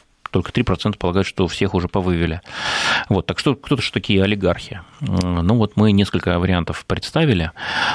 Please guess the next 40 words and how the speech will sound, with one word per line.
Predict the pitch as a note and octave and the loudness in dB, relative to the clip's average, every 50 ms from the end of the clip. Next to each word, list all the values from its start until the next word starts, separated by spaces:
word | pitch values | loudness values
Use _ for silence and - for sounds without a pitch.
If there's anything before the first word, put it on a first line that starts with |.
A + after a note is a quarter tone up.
| - - | -2 -2
Значит, | - E2+ E2+ F2 F2 E2 - E2+ - - | 0 2 4 4 4 4 2 0 -2 -2
э, | - - F2+ F2+ F2 F2 - | -2 0 0 2 2 0 0
самый, | - - A2 G#2 G2+ F#2 E2+ E2 - - - - - - - - - _ - - | 0 0 0 0 0 0 -2 -2 -4 -10 -16 -18 -20 -20 -20 -20 -20 _ -8 -4
э, | - - - | -4 -2 -2
а, | - F#2+ E2+ | -2 -2 -2
нет, | E2 E2 D#2+ | -4 -6 -6
прошу | - F2+ - | -8 -6 -4
прощения, | - E2 E2 E2 E2+ | -4 -2 0 2 2
мы | F2+ | 2
никаких | F#2+ F2 - - - G2+ | 2 2 0 -2 -2 0
вариантов | F#2+ F2+ E2 - - | 0 0 -2 -4 -4
не | E2 | -4
представляли, | - - - - A#2 A#2 G2+ F2 | -4 -2 0 0 2 2 2 0
тоже | - - G2+ E2+ F2 | 0 0 0 0 0
открытый | D#2+ - F2 E2+ - E2+ | -2 -2 -4 -4 -2 -2
вопрос. | F2 - - F2 - - - - - - - - | -2 -2 -2 -4 -4 -6 -10 -16 -20 -20 -8 -6
Вот | - - - | -4 -4 -2
так | G#2 A2 | -2 -2
вот, | - - | -2 -2
самый | - B2 B2 A2+ - | 0 0 0 0 0
частый | - A2 G#2 - A2+ G2 | 0 -2 0 0 0 -2
ответ, | - - D#2+ - | 0 -2 -6 -4
пятьдесят | - - F#2+ | -4 -2 0
два | F#2 F#2 | 0 0
процента | - G2 G2 - - E2 - - | 0 0 0 0 0 -2 0 0
его | E2 E2 E2 | 0 0 0
дали. | D#2+ D#2 D2+ E2+ - - - - - - - - - - - | -2 -2 -4 -6 -8 -10 -12 -12 -10 -8 -6 -8 -8 -4 -2
Это | D#3+ D#3+ | -2 0
просто | - F#3 E3 - - G2+ | 2 0 0 0 0 0
богатые | G2 G#2 G2 G2 B2+ B2+ - - A2 G2+ | 0 0 2 2 0 0 2 2 2 4
люди, | G#2 C3+ E3+ F3 D#3 C3+ C3 | 4 4 4 2 4 4 4
миллионеры | A#2 G2+ F#2+ F#2 F#2+ F#2+ G#2+ B2 D3 C#3 G#2 F#2+ F#2+ | 6 6 4 4 4 4 4 4 4 4 4 4 4
или | F#2+ F2+ | 4 4
даже | D#2+ G2 F#2+ F2 E2+ | 4 2 2 2 2
миллиардеры. | F2 F2 F2 F2 E2+ E2 E2 E2+ D#2+ - - - - - _ _ _ _ _ | 2 2 4 2 2 0 0 -2 -2 -4 -4 -10 -14 -16 _ _ _ _ _
То | - F#2+ | 0 0
есть | E2 E2 | 0 0
безоценочно. | D#2+ E2 A#2+ D3 C#3+ A2 G#2 G#2+ G#2+ - - G2+ F2+ E2 D#2+ - - - D#2 | 0 2 2 2 2 2 2 0 0 0 0 0 0 0 0 -2 -4 -6 -4
Плохие, | - - E2 - - - D#3+ C#3+ G#2+ | -2 -2 -2 -2 0 2 4 4 4
хорошие, | - - G2 G#2+ C#3 D3 B2+ - - G#2+ F2 E2+ - | 2 0 0 0 0 0 -2 -2 -2 0 0 0 0